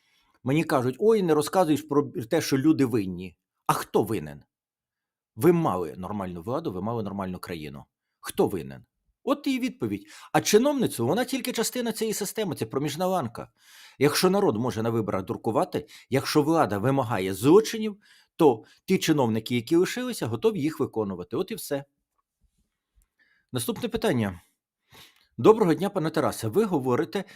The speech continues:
що влада домовилася з, домовиться з Путіним про перемир'я, щоб провести вибори. А невже Путіну вигідні вибори, адже є шанс, що Зеленський не виграє, а жоден інший, більш-менш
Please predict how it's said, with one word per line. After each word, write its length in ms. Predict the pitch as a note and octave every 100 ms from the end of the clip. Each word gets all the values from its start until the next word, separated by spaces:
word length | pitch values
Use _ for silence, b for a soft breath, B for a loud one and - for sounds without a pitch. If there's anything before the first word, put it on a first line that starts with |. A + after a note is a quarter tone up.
| B
що 200 | - C#3
влада 380 | B2 E3 F#3+ C#3
домовилася 800 | A#2+ B2+ D#3 C#3+ A#2 A2 -
з, 140 | G2+ -
домовиться 720 | A2 D#3 D#3 B2 G3+ - G2+
з 100 | -
Путіним 500 | - F3+ G3 G#3 G#3+
про 240 | - C3
перемир'я, 600 | B2+ C3 A#2+ G2 F#2 E3 - B B
щоб 240 | - D3
провести 460 | D3 C#3+ D3 - B2
вибори. 420 | G2 F2+ E2+ D3+ - B
А 100 | A#2
невже 360 | C#3 D3 C3+ G#3+
Путіну 560 | A3 G3+ A3 - D3 G#2+
вигідні 400 | F3 B2+ G#2 A2
вибори, 420 | D#3 G#3 D3+ A2
адже 220 | B2 A2+
є 140 | D#3 C#3+
шанс, 300 | - F#3 G3
що 140 | C#3
Зеленський 480 | A2+ B2 D3+ - F3+
не 100 | F3
виграє, 480 | D3+ G#2+ F2 F2 - B B B
а 80 | A#2+
жоден 340 | C3+ F#3 F3+
інший, 320 | - F#3+ - A#2+
більш-менш 560 | C3+ - D#3 F#3 -